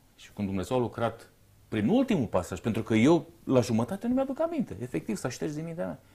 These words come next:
Și când a auzit el cum s-a întâmplat, a zis: „În viața mea nu mai judec pe nimeni, că citește un text,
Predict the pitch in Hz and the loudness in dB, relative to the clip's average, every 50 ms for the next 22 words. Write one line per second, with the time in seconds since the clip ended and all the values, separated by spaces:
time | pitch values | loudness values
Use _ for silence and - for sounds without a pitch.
0 | - - - - - - - - - - - - - - - - - 135 127 - | -20 -20 -20 -20 -20 -20 -20 -20 -20 -20 -20 -20 -20 -12 -6 0 2 2 2 2
1 | - - _ _ _ _ _ _ _ _ - - 127 120 123 127 127 131 165 202 | 0 -6 _ _ _ _ _ _ _ _ 0 2 4 4 4 4 2 2 0 0
2 | 190 - 202 180 - - - _ - 160 180 180 - 196 180 147 - - 123 107 | 2 2 2 2 0 -4 -14 _ -6 -4 -4 -4 -2 -4 -4 -4 -2 -4 -4 -4
3 | - - 92 98 120 143 - - - 107 107 - 117 107 - - - - - - | -4 -4 -4 -4 -4 -6 -8 -12 -14 -12 -10 -8 -8 -8 -8 -10 -14 -18 -20 -20
4 | _ _ _ - - - - - - 90 87 82 - 120 123 120 - - 104 101 | _ _ _ -20 -20 -20 -20 -14 -12 -12 -10 -10 -10 -10 -10 -10 -10 -10 -10 -10
5 | 104 101 98 101 104 101 95 92 90 - 90 - 92 92 - - 85 92 101 117 | -10 -8 -8 -8 -8 -8 -8 -10 -12 -12 -12 -12 -14 -16 -16 -16 -16 -14 -12 -12
6 | 123 123 - 120 117 - - - - - - 101 92 - 101 92 - - 95 92 | -12 -14 -14 -16 -18 -20 -20 -18 -18 -14 -14 -12 -12 -10 -12 -12 -14 -16 -16 -16
7 | 95 90 - - 135 127 - - | -18 -14 -10 -10 -10 -10 -12 -16